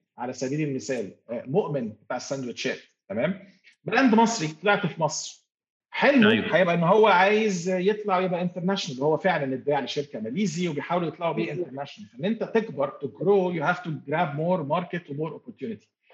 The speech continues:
Speaker 1: فإن أنت كلوكال وتبقى جلوبال موجود، زي كريم كده طلع من هنا ودخل على مصر وعايز يطلع كمان حتة تانية وهكذا. وغير أنت عندك براند جلوبال بيحاول يدخل لوكال.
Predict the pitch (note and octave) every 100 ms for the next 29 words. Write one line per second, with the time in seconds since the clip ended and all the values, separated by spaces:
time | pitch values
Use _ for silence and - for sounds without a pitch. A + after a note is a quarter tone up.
0 | - - _ - C#3 F#3+ G3 - D3+ G3
1 | G3 C#3+ C3 E3+ C#3+ B2+ C3+ F#3 G#3 G#3+
2 | G#3+ F#3 G3 A#3+ F#3 C#3 G3 G3 F3+ G3
3 | G#3 - F3+ C#3 F3 F3 C#3+ C3+ E3+ G3
4 | F#3+ F#3 D#3+ D3 C3+ F3 D3+ C3 C3 F#3
5 | F#3+ - E3+ C#3 D#3+ D3 E3+ D#3+ D3 D#3
6 | D3+ E3 - - B2+ G2+ A2+ B2+ C3+ C#3+
7 | F#2+ - _ _ _ _ _ _ _ _
8 | D#3 D#3+ B3 C#4 - A3+ A#3 F3 C#3+ G#3
9 | G#3 C3+ E3 G3+ D3+ F3 D3+ - F#3 G3+
10 | G#3+ G3+ F#3+ G#3 G#3 C4